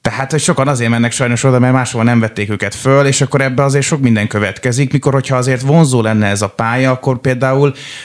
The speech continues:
ö, azok a pedagógusok, akik mondjuk bizonyos,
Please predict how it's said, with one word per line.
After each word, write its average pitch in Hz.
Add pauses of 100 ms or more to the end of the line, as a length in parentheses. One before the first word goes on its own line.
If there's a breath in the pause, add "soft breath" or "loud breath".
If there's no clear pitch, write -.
ö, 104
azok 156
a 107
pedagógusok, 113
akik 113
mondjuk 110
bizonyos, 107